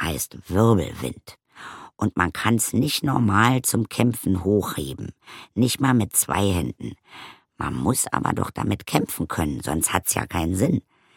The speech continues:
Da musste also ein Geheimnis sein. Logisch, hä?“ „Logisch“, sagte ich, obwohl mir irgendwas an der Erklärung gar nicht logisch vorkam. Irgendwo weit hinten in meinem Kopf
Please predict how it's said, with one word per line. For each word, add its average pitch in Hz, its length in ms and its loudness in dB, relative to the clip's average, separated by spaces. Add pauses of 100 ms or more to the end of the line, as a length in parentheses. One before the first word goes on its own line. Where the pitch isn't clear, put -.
(260)
Da 69 160 -2
musste 71 460 -2 (100)
also 71 460 -2
ein 67 220 -4
Geheimnis 113 560 2
sein. - 300 -4
Logisch, 135 540 0
hä?“ 127 220 -2 (1800)
„Logisch“, 120 540 4 (580)
sagte 80 340 -4
ich, - 260 -6 (440)
obwohl 98 320 0
mir 117 180 4 (100)
irgendwas 127 480 2
an 113 180 0
der 110 100 2
Erklärung 107 520 0
gar 131 160 4
nicht 110 220 0
logisch 85 380 -2
vorkam. - 540 -8 (720)
Irgendwo 143 640 4
weit 180 300 0
hinten 135 420 4
in - 160 2
meinem 104 260 2
Kopf - 440 -2